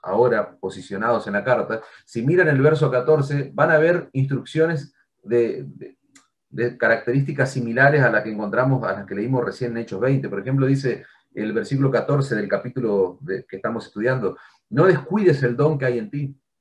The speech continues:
que te fue dado mediante profecía con la imposición de las manos del presbiterio. Ocúpate en estas cosas, permanece en ellas, para que tu aprovechamiento sea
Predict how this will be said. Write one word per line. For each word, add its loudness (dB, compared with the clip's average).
que -10
te -6
fue 0
dado 6
mediante 0
profecía -2
con -4
la -8
imposición -4
de -4
las -2
manos 2
del -4
presbiterio. -4
Ocúpate 2
en 0
estas -2
cosas, -2
permanece -2
en -2
ellas, -2
para 0
que -6
tu -2
aprovechamiento -2
sea 0